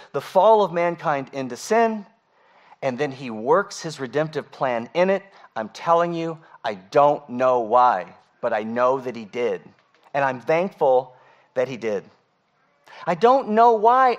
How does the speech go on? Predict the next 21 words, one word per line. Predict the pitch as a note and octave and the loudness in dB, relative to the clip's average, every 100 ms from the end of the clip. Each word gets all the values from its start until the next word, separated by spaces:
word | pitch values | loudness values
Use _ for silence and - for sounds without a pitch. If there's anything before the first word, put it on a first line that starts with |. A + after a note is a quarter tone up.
| - | 0
other | A#3+ C#4 C4+ | 2 2 -2
than | F3+ D#3+ E3+ G3+ A3+ A3 _ _ _ _ _ _ - | 0 2 4 2 0 -8 _ _ _ _ _ _ -18
simply | - A#3+ B3+ B3 B3+ | -2 0 0 -2 -4
that | G3+ F3+ | -2 -4
the | F3+ | -4
Bible | D#3 F3+ A3 A3 G3+ | 0 2 2 0 -2
says | - - F3 C#3 A#2 C3 - - _ _ _ _ _ _ | -2 0 2 2 0 -6 -16 -20 _ _ _ _ _ _
he | - F3 | -14 -12
does | C#3 F#3 G3 B2 | 0 2 2 -2
it | G2 - _ _ _ _ _ _ _ _ _ _ _ _ _ _ _ _ _ _ _ | -8 -10 _ _ _ _ _ _ _ _ _ _ _ _ _ _ _ _ _ _ _
for | E3+ E3 | -6 -4
his | D#3+ - | -6 0
own | F3+ G3 F#3+ D#3+ | 2 2 0 -4
glory | C#3+ E3 F3 G2+ F2+ F#2 _ _ _ _ _ _ - | -4 0 0 -2 -10 -20 _ _ _ _ _ _ -14
and | C3+ | -12
for | D3 | -10
the | A#2+ | -12
joy | G#2 C3+ C#3 C#3 | -8 -4 -2 -2
of | B2 | -6
his | A#2 | -12
people. | - A#2 - - | -18 -18 -16 -18